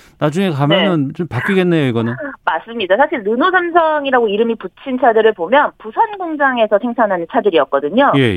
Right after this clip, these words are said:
Speaker 1: 예.
Speaker 2: 그 차들은 이제 태풍의 눈이라는 르노 삼성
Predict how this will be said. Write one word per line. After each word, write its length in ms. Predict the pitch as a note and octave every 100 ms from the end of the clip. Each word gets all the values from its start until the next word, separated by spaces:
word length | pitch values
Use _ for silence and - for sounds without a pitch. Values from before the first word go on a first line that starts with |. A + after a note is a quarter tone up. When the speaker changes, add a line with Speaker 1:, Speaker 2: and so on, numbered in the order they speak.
| E2+
Speaker 1:
예. 180 | D#2+ C#2+
Speaker 2:
그 120 | - A#3+
차들은 520 | - F4+ F4 D4 C#4+ A#3+
이제 180 | F#3 G3
태풍의 380 | - - F#4
눈이라는 580 | E4 B3 A3 G3+ F#3+ F3+
르노 280 | E3 A3 E4
삼성 540 | F4+ D4+ C4+ F3+ D3